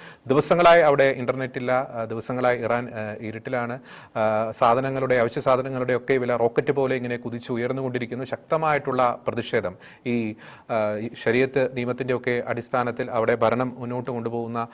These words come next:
ഖമേനി ഭരണകൂടത്തിനെതിരെ സാധാരണക്കാരുടെ ഭാഗത്തുനിന്നും ഉയർന്നുകൊണ്ടിരിക്കുകയാണ്. അമേരിക്കൻ പ്രസിഡന്റ് ഡൊണാൾഡ് ട്രംപ് അതിശക്തമായിട്ടുള്ള ഒരു പിന്തുണ തന്നെയാണ് പ്രക്ഷോഭകർക്ക് നൽകിക്കൊണ്ടിരിക്കുന്നത്. ഏത് നിമിഷവും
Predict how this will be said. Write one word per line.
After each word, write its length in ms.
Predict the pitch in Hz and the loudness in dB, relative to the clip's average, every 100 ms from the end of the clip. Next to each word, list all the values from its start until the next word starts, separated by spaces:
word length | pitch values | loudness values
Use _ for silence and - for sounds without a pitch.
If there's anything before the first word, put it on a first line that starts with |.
| - - | -10 -6
ഖമേനി 260 | 120 131 135 | -2 -2 0
ഭരണകൂടത്തിനെതിരെ 760 | 113 123 127 120 120 113 113 | 0 0 0 -2 -2 -4 -4
സാധാരണക്കാരുടെ 720 | 110 110 110 120 120 117 113 | 0 2 2 0 -2 -4 -2
ഭാഗത്തുനിന്നും 480 | 110 110 107 110 113 | -2 -2 -4 -8 -6
ഉയർന്നുകൊണ്ടിരിക്കുകയാണ്. 840 | 107 113 117 110 104 90 98 87 - - - - | -4 -4 -4 -4 -6 -6 -6 -6 -10 -18 -8 2
അമേരിക്കൻ 360 | 139 160 175 170 | 6 6 4 4
പ്രസിഡന്റ് 380 | 170 - 170 | 4 2 2
ഡൊണാൾഡ് 340 | 156 151 165 170 | 4 6 6 4
ട്രംപ് 180 | 160 160 | 6 6
അതിശക്തമായിട്ടുള്ള 720 | 143 151 - 160 156 156 156 | 4 0 0 2 2 4 4
ഒരു 80 | 151 | 2
പിന്തുണ 420 | 139 165 170 165 139 | 0 4 4 4 0
തന്നെയാണ് 340 | 156 143 113 | 2 2 2
പ്രക്ഷോഭകർക്ക് 800 | 110 - 127 131 123 120 120 113 | -2 0 0 2 0 2 0 0
നൽകിക്കൊണ്ടിരിക്കുന്നത്. 720 | 110 123 127 110 107 98 95 | -2 -2 -2 -4 -4 -8 -4
ഏത് 380 | 110 156 170 196 | 0 2 4 4
നിമിഷവും 520 | 180 - 190 117 - | 2 2 4 4 2